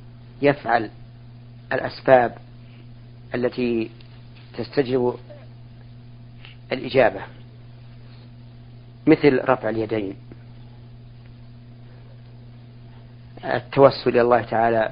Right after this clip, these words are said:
بربوبيته، التوسل إلى الله بالإيمان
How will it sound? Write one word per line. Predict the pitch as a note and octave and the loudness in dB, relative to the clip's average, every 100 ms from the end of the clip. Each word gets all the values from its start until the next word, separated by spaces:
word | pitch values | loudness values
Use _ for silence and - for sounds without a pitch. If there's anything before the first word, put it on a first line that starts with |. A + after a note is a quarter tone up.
| - | -4
بربوبيته، | A2+ A2 A2+ A2 A2+ G#2 G#2+ A2 - - - - - - - - - - - - - - - - - - - - - - - - - - - - - - - - B2 | -6 -6 -6 -6 -6 -8 -8 -12 -16 -20 -20 -20 -20 -20 -20 -20 -20 -20 -20 -20 -20 -20 -20 -20 -20 -20 -20 -20 -20 -20 -20 -20 -20 -20 -20 -20 -20 -20 -20 -16 -14
التوسل | - - C3 - B2 | -8 4 4 4 -2
إلى | A#2 | 0
الله | A#2+ A#2 | 2 2
بالإيمان | A#2 A#2 A2 A#2+ A2+ A2 | 0 -4 -2 -2 -2 -4